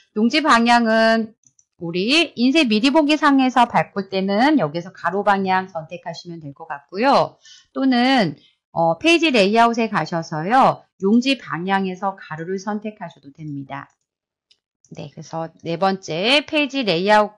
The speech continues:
작업까지 살펴보셨습니다. 다음은 계산 작업 살펴보도록 하겠습니다.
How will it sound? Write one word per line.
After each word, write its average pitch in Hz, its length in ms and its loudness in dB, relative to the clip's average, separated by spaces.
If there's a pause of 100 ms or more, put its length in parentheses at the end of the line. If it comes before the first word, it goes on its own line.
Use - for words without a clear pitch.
(120)
작업까지 156 640 -10
살펴보셨습니다. 165 1500 -6 (440)
다음은 185 580 0
계산 277 580 0
작업 254 500 2
살펴보도록 143 680 -14
하겠습니다. 156 640 -20